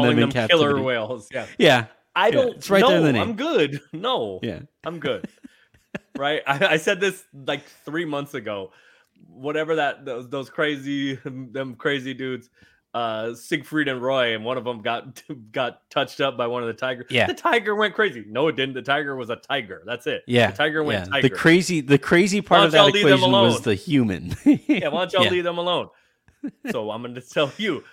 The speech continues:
Speaker 1: why don't
Speaker 2: But
Speaker 1: you
Speaker 2: he's
Speaker 1: leave them
Speaker 2: cuddly.
Speaker 1: orcas, them sharks? Uh, you need to leave them alone. <laughs>
Speaker 2: All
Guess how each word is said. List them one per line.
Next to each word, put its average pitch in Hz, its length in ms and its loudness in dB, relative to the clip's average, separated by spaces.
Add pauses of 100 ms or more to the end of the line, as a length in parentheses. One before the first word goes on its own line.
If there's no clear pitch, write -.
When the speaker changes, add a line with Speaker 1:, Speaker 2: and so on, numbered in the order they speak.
(120)
Speaker 1:
why 143 120 -4
don't 170 100 4
Speaker 2:
But 170 60 2
Speaker 1:
you 175 60 2
Speaker 2:
he's 160 120 0
Speaker 1:
leave 147 100 0
them 214 120 4
Speaker 2:
cuddly. 302 280 4
Speaker 1:
orcas, 214 680 -2
them 131 220 -4
sharks? 196 560 -2
Uh, 120 180 -4
you 202 220 -2
need 190 160 -6
to 160 60 -6
leave 139 240 -10
them 127 160 -8
alone. 107 300 -10 (720)
<laughs> - 460 -10
Speaker 2:
All 156 80 -6